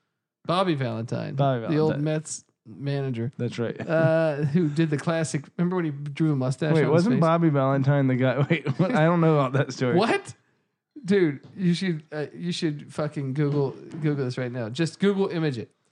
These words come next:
Speaker 1: Bobby Valentine got ejected out of a game. Mets manager.
Speaker 2: Yeah.
Speaker 1: He takes, you know, the, uh, eyeliner for your fucking, the baseball players that put, they put underneath, not eyeliner, but it,
Speaker 2: Uh, eye black?
Speaker 1: yeah, eye black.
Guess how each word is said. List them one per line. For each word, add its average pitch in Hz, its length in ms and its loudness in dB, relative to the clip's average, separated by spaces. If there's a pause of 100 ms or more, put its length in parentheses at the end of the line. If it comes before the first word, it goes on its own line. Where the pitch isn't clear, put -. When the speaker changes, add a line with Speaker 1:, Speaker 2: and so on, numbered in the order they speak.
(440)
Speaker 1:
Bobby 165 240 0
Valentine 180 460 -2
got 131 180 -2
ejected 147 460 -2
out 156 120 0
of 147 80 0
a 143 80 0
game. 135 500 -4 (120)
Mets 160 320 -2
manager. 135 500 -4 (220)
Speaker 2:
Yeah. 120 240 -8 (680)
Speaker 1:
He 139 160 -4
takes, 160 280 -2
you 165 80 2
know, 170 120 2
the, 151 200 -2
uh, 101 220 -4
eyeliner 156 420 0
for 139 140 -6
your 123 140 -2
fucking, 123 500 -4 (160)
the 123 240 -6
baseball 135 300 -2
players 151 440 -2 (120)
that - 80 -6
put, - 120 -8
they 117 100 -4
put 135 200 -4
underneath, 135 560 -4
not 120 200 -6
eyeliner, 101 520 -6
but - 120 -10
it, - 200 -14
Speaker 2:
Uh, 113 280 -2 (120)
eye 120 160 0
black? 123 320 0
Speaker 1:
yeah, 139 260 -2
eye 135 120 0
black. 147 320 -2